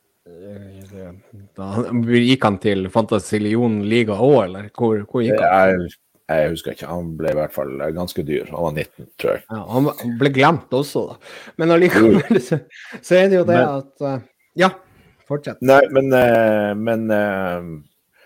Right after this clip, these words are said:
Speaker 2: tilbake til, til Rana-kampen. Eh, din,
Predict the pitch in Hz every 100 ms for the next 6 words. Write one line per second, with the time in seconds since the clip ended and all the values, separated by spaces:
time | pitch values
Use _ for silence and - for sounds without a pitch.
0 | _ _ _ _ - 107 117 117 101 98
1 | 95 95 92 90 87 95 95 101 110 104
2 | 92 87 80 82 82 80 80 80 82 85
3 | 85 127 120